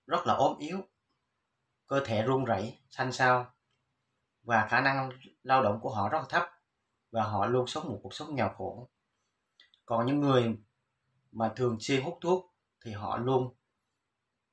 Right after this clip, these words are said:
có vấn đề về sức khỏe, đặc biệt là vấn đề về hệ hô hấp như bệnh phổi, vân vân. Còn những người thức khuya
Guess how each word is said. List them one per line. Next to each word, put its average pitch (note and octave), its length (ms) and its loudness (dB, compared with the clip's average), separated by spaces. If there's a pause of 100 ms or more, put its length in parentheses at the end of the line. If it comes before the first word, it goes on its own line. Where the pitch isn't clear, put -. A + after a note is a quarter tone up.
(1300)
có D3+ 140 2
vấn F3+ 140 0
đề C3 120 0
về G#2 80 -6
sức - 180 -6
khỏe, G#2+ 300 0
đặc A2 180 -6
biệt A#2+ 300 0 (400)
là A2 220 2
vấn C#3 160 0
đề A2+ 280 2
về G2+ 400 -6 (560)
hệ G#2+ 220 -2
hô B2+ 160 2
hấp F3+ 180 0 (720)
như B2+ 220 -8
bệnh A2 220 0
phổi, A2 360 -2
vân A#2+ 140 -10
vân. B2+ 160 4 (1040)
Còn A2 300 0
những B2 120 0
người C3 120 4
thức F3 180 -2
khuya C#3+ 340 0